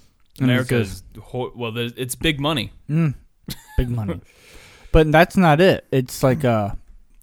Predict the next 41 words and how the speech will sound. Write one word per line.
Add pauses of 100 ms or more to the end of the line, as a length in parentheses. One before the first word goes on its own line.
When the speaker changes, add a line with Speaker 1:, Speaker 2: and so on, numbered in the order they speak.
(120)
Speaker 1:
like,
have, (360)
it
made
sense
they
brought
it
into,
like,
the,
uh, (180)
they
put,
like,
you
know, (1700)
our
country
puts
out
all
these (260)
fast,
you
know,
or
fattening, (120)
you
know, (440)
n-, (380)
like, (180)
secondhand
foods,
you
know,
that
are
generated
off
of